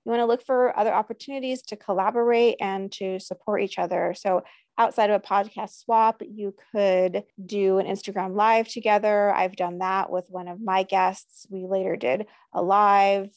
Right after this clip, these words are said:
I've been on my guests' podcast after they've been on my show. And I definitely try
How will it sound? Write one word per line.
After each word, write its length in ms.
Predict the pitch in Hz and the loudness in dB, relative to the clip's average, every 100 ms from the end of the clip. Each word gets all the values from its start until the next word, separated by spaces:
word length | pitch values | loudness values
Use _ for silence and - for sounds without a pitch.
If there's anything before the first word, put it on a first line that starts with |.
| - | 0
I've 260 | 190 208 208 | 2 2 0
been 160 | 190 | -2
on 280 | 185 190 180 _ - | 0 -2 -6 _ -6
my 280 | 202 185 190 | -2 0 0
guests' 460 | 190 185 - - _ | -2 -2 -6 -20 _
podcast 760 | - 196 190 202 185 190 190 - - | -4 -4 -4 -6 -2 -2 -4 -6 -2
after 280 | 190 - 190 | -2 -2 -2
they've 160 | 190 | -2
been 140 | 185 185 | -2 -4
on 140 | 190 | -2
my 220 | 196 208 | 0 0
show. 840 | 208 - 196 190 190 185 185 196 208 _ _ | 0 -2 0 2 2 2 0 -4 -12 _ _
And 500 | 208 202 202 196 202 202 _ _ _ 220 | -2 0 -2 -4 -8 -14 _ _ _ -2
I 100 | 214 | 0
definitely 460 | 233 240 220 214 | 0 -2 -4 -4
try 300 | 208 202 190 | -4 -2 -2